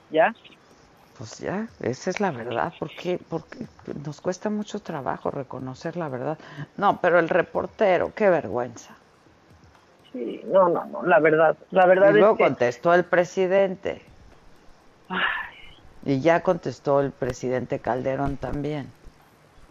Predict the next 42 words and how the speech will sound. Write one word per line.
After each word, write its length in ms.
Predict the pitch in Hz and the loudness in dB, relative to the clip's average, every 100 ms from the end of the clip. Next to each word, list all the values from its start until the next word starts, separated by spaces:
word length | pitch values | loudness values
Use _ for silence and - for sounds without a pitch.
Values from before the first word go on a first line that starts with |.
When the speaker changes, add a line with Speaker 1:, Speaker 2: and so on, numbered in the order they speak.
| _ _ | _ _
Speaker 1:
Sí, 340 | 262 285 285 214 | 4 8 8 6
ya, 300 | 214 208 233 | 6 6 4
y 40 | |
Speaker 2:
¿Viste? 280 | - 196 175 | 4 4 2
Speaker 1:
en-, 40 | 208 | 2
y 40 | |
Speaker 2:
En 40 | 190 | 4
Speaker 1:
ya 100 | 220 | 6
Speaker 2:
Twitter, 120 | 233 | 6
ya 160 | - 120 | 2 0
dijo, 300 | 135 - - | 0 -4 -8
güey. 140 | - 104 - - _ _ - | -16 -16 -20 -20 _ _ -8
¿Eh? 200 | 143 180 | -6 -6
Speaker 1:
Sí, 360 | 311 370 311 180 - - _ _ 262 | -4 -4 -4 -8 -14 -20 _ _ 4
y 140 | 233 | 6
ya 120 | 277 | 6
contestó 400 | 294 294 220 277 | 6 2 2 2
también 460 | 269 233 202 226 240 | 4 2 4 2 4
el 120 | 254 | 0
tumbaburros 680 | 240 262 247 247 254 285 277 | 0 2 4 4 2 -2 -2
y 60 | 214 | -4
que 100 | 180 | -6
no 140 | 175 196 | -6 -4
tiene 260 | 254 254 | -4 -4
nada 280 | 247 254 262 | -4 -2 0
que 100 | 254 | 0
ver 200 | 233 240 | -4 -4
con 180 | 240 247 | -6 -8
Felipe 360 | 226 220 226 240 | -8 -10 -2 0
Calderón, 460 | 233 202 202 214 233 | 0 0 -2 0 0
ni 100 | 240 | 0
con 200 | 202 185 | 0 0
el 140 | 175 | -2
hijo, 220 | 220 240 | -2 0
ni 100 | 240 226 | -2 -2
con 180 | 175 | -4
Margarita 600 | 170 165 170 175 214 254 240 | 0 2 4 4 2 0 2
Zavala, 420 | 233 214 214 226 - - - | 4 4 4 0 -6 -20 -10
y 120 | 226 | -2
ya, 200 | 202 285 | 4 4
y 80 | 269 | 4
todo 300 | - 302 320 | -2 0 2